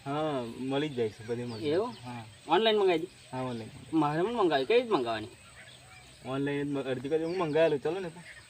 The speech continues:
Speaker 2: તમે મંગાવ્યો છે?
Speaker 1: હોવ.
Speaker 2: શું ભાવ છે આનો?
Speaker 1: ભાવ તો જે હશે હું મંગાવેલી જ ને.
Speaker 2: પણ તમે લાવતા છે ને, પછી પૈસા એ પ્રમાણે આલો ને તમારે એમ.
Speaker 1: પૈસા હું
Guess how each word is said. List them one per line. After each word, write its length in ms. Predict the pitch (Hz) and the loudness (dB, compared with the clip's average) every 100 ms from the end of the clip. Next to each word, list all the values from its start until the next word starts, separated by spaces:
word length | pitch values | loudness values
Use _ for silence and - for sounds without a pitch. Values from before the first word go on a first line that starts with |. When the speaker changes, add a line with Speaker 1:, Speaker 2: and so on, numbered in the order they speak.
| - - - - - | -20 -20 -20 -20 -8
Speaker 2:
તમે 100 | 139 | -2
મંગાવ્યો 340 | 156 160 208 | 2 4 4
છે? 60 | 269 - 135 | 2 -8 -8
Speaker 1:
હોવ. 160 | 127 107 - - - - - | -6 -8 -14 -20 -20 -20 -14
Speaker 2:
શું 140 | - 269 | -6 6
ભાવ 140 | 170 156 | 6 6
છે 60 | |
આનો? 160 | 147 370 - - - - - - - - - - - - - - - - | 2 0 -4 -20 -20 -20 -20 -20 -20 -20 -20 -20 -20 -20 -20 -20 -20 -12
Speaker 1:
ભાવ 180 | 131 127 123 | -6 -4 -4
તો 60 | 151 | -2
જે 120 | 160 160 | 4 4
હશે 120 | 143 | 2
હું 180 | 139 151 156 | -2 -2 -2
મંગાવેલી 420 | 147 156 190 185 | 4 4 4 2
જ 20 | |
ને. 80 | 143 107 | -4 -10
Speaker 2:
પણ 120 | - - | -10 -4
તમે 180 | 285 | 0
લાવતા 320 | 160 123 135 175 | 2 2 2 2
છે 60 | 202 | 2
ને, 80 | 151 | 2
પછી 220 | 123 156 | 0 0
પૈસા 300 | 147 135 165 170 | 0 2 2 2
એ 40 | |
પ્રમાણે 320 | 175 175 180 | 4 4 6
આલો 120 | 180 226 | 6 4
ને 60 | |
તમારે 240 | 185 139 160 | 2 2 2
એમ. 80 | 117 - | -2 -2
Speaker 1:
પૈસા 340 | 135 131 156 | -2 -2 -2
હું 80 | 151 | -4